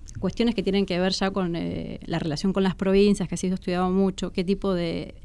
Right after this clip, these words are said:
libertad económica darle a las provincias para,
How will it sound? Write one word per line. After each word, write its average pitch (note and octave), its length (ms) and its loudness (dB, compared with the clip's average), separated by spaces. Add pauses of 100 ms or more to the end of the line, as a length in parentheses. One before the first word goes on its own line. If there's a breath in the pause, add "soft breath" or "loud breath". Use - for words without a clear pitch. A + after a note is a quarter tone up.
(120)
libertad F3 480 2
económica G3 640 4
darle F3 220 0
a - 20 0
las E3 160 -2
provincias F3+ 520 0
para, - 380 -4